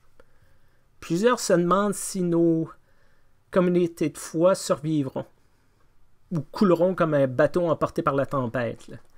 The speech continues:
Si nous ne possons-, possédons pas toutes les réponses d'avance, nous savons que nous avons le choix. Nous avons le choix de demeurer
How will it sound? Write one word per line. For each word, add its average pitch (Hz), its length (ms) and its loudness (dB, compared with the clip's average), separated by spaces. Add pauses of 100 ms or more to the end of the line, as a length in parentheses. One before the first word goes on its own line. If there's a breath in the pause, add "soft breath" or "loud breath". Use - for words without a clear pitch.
(1500)
Si 202 840 -4 (500 soft breath)
nous 156 180 0
ne 156 60 0
possons-, 185 680 0 (160)
possédons 190 500 2
pas 220 200 2
toutes - 400 -6
les 190 140 0
réponses 196 760 -2
d'avance, 151 680 -4 (1700)
nous - 80 -18
savons 254 380 0
que 277 100 0
nous 196 160 0
avons 190 180 0
le 175 60 2
choix. 165 420 -2 (1800 soft breath)
Nous - 100 -4
avons 208 100 4
le 220 60 4
choix 269 260 4
de 220 100 2
demeurer 220 920 4